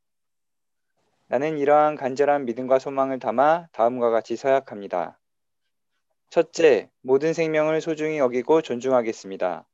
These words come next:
둘째, 모든 생명을 우애로 감싸겠습니다.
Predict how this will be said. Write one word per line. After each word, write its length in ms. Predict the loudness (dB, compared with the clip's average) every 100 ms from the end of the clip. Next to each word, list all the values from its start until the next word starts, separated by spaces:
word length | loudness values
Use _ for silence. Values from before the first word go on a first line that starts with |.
| _ _ _ _ _ _ _
둘째, 580 | -6 -4 4 6 4 0 _
모든 380 | 0 2 2 -2
생명을 440 | -4 -2 0 0
우애로 340 | 4 6 6 4
감싸겠습니다. 960 | 0 -4 -4 -4 -10 -14 -8 -8 -8